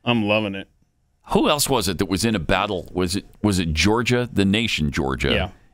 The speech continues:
Speaker 2: In a battle with Russia, they were trying to get the lowest flat tax, uh, going in that area. And so Russia, I think Russia had a fifteen percent that they lowered to thirteen. One of the two lowered it first and the other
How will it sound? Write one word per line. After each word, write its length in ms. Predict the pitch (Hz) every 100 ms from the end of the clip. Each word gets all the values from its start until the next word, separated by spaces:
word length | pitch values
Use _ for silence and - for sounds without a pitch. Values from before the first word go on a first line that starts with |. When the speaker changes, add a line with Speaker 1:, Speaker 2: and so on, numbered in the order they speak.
| _ -
Speaker 2:
In 140 | 110
a 40 |
battle 320 | 98 107 104 101
with 180 | 95
Russia, 520 | 73 92 92 104 92 90
they 120 | 87
were 140 | 85 80
trying 260 | 104 95
to 60 | 90
get 280 | 87 80 -
the 80 |
lowest 600 | 78 90 92 85 - - -
flat 420 | - 104 90 -
tax, 480 | 98 82 90 - - - _ -
uh, 760 | 98 92 87 85 82 78 71 78
going 400 | 87 101 98 92
in 100 | 90
that 180 | 80 80
area. 460 | 90 90 87 90 87 - - - - _
And 320 | 87 90 87
so 120 | - 101
Russia, 360 | 101 190 - -
I 60 |
think 240 | - - 113
Russia 320 | 139 156 104
had 140 | 104 113
a 40 |
fifteen 420 | - - 147 135
percent 500 | 117 113 139 143 -
that 120 | 104
they 100 | 107
lowered 420 | 92 101 104 107 90
to 80 | 90
thirteen. 680 | - 120 - 123 117 123 - - - - _ _
One 220 | 101 139
of 60 | 160
the 80 | 131
two 420 | - 120 107 107
lowered 360 | 98 117 117 117
it 80 | 95
first 340 | 120 123 -
and 100 | 110
the 100 | 104
other 340 | 104 110 98